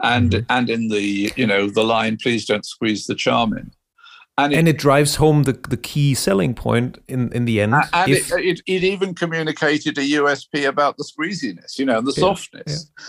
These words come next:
Speaker 1: So it,
Speaker 2: yeah.
Speaker 1: it, it kinda did everything. Now, of course, you know, Procter and Gamble have never been fashionable. Um, Benton and Bowles, who did the campaign, have never been a fashionable agency.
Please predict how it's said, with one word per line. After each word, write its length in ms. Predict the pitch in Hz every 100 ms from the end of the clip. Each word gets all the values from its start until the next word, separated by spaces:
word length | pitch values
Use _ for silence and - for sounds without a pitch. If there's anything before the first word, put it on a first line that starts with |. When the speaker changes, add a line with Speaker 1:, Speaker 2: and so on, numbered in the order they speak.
| -
Speaker 1:
So 220 | - 175
it, 140 | 170 113
Speaker 2:
yeah. 100 | 143
Speaker 1:
it, 100 | 175 _ -
it 140 | 175 -
kinda 340 | 196 269 330
did 220 | 202 110
everything. 640 | 120 143 170 147 - - - _ - -
Now, 140 | 190
of 100 | 190 -
course, 320 | 202 196 180
you 80 | 202
know, 240 | 143 139 - _ _ _ _ -
Procter 360 | 220 - 160
and 120 | 143
Gamble 400 | 131 143 156 139 123
have 120 | 113
never 260 | 120 120
been 200 | 110 107
fashionable. 960 | 104 - 139 123 143 131 135 135 127 123
Um, 360 | 123 117 113 110
Benton 340 | 147 165 143
and 100 | 127
Bowles, 400 | 107 131 127 127
who 60 | 110
did 160 | 107 101
the 80 |
campaign, 640 | - 104 110 - 120 117 110
have 120 | 95
never 200 | 113 113
been 160 | 110 104
a 60 |
fashionable 600 | - 135 - - 104 104
agency. 840 | 113 117 123 113 - 113 113 110